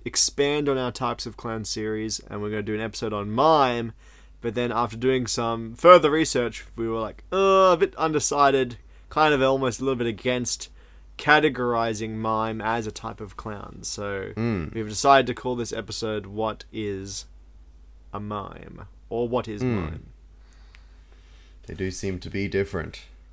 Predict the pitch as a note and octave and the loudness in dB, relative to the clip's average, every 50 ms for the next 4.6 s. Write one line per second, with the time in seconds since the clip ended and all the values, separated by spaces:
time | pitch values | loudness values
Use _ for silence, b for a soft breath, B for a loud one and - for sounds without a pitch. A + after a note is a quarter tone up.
0 | - - - - - - - - - - - - D#3+ D#3 D3 C#3+ C#3+ B2+ - D3 | -20 -20 -20 -20 -20 -20 -20 -20 -20 -12 -2 2 4 6 6 6 6 6 4 4
1 | D3+ C#3+ B2+ A2 A#2 B2+ B2+ B2+ B2 B2 B2 A2+ G#2 G2+ G2 A#2 B2 B2 A#2+ A#2+ | 6 4 4 4 4 6 6 6 6 4 2 0 -2 -4 -2 0 2 2 2 2
2 | A#2+ A#2 A2+ G#2 - - A#2 A2+ A2 A2+ A2+ - - F#2+ G2 G2 G2+ G2 G2 G2 | 2 0 0 -2 -4 -4 -2 0 0 0 0 0 -2 -2 0 0 2 2 2 0
3 | - - G#2+ G#2+ G#2 - - A2+ G#2+ A2 A2 G2+ F#2+ F#2 F#2 G2 G2+ G2 - F#2 | 0 -2 -2 -2 -4 -4 -4 -4 -2 -2 -2 -4 -6 -6 -4 -4 -4 -4 -6 -10
4 | F2 D#2+ - - - B2+ C3 C3+ C#3 D3+ D#3+ D#3 | -10 -12 -10 -6 -4 -2 -2 -2 -2 -4 -6 -10